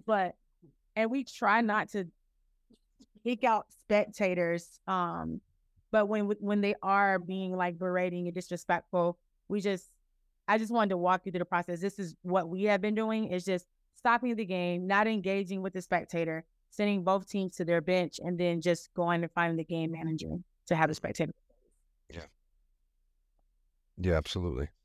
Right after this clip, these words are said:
Speaker 2: Go right to game management, just like you said, sending teams to their bench. Go let them know this, this person needs to leave.
Speaker 1: Uh, the only thing I want,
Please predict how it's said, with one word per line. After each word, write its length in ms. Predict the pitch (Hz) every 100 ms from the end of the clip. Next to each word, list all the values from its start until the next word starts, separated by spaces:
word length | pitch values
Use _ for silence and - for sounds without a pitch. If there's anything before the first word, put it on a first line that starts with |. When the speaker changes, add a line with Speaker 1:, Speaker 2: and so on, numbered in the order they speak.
| _ _ _ _ _ _ _ _ -
Speaker 2:
Go 120 | 107
right 220 | 104 104
to 100 | -
game 280 | 104 98 92
management, 520 | 92 90 - 90 76 -
just 200 | 101 -
like 140 | 90
you 60 | 90
said, 300 | - 90 82
sending 300 | - 87 85
teams 260 | - 92 78
to 100 | 82
their 120 | 82
bench. 360 | 98 101 -
Go 160 | - 82
let 200 | 87 -
them 180 | 87 87
know 220 | 98 98
this, 180 | 92 - -
this 120 | 90
person 380 | - 92 85 90
needs 180 | 85 -
to 80 | 87
leave. 340 | 98 104 - _ _ _ _ _ _ _ _ _ _ _ _ _ _ _ _ _ -
Speaker 1:
Uh, 60 |
the 80 | 226
only 180 | 254 311
thing 120 | 320
I 40 | 277
want, 260 | 262 247